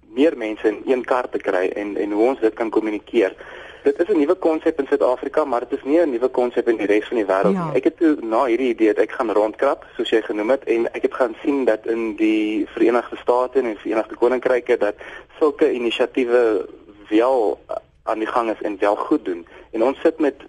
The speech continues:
Speaker 1: baie van dieselfde probleme. Ons vervoerkostes gaan op, uh, die parkering word al 'n groter probleem, kongestie raak al 'n groter probleem en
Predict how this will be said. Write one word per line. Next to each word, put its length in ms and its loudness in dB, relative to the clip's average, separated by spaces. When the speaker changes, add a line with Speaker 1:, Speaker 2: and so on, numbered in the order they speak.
Speaker 1:
baie 220 0
van 120 -8
dieselfde 300 0
probleme. 600 0
Ons 420 -4
vervoerkostes 800 -2
gaan 260 -2
op, 300 0
uh, 120 2
die 160 -12
parkering 720 0
word 240 0
al 120 2
'n 60 -2
groter 340 0
probleem, 580 0
kongestie 520 -2
raak 180 0
al 160 -2
'n 60 -2
groter 300 0
probleem 580 -2
en 360 0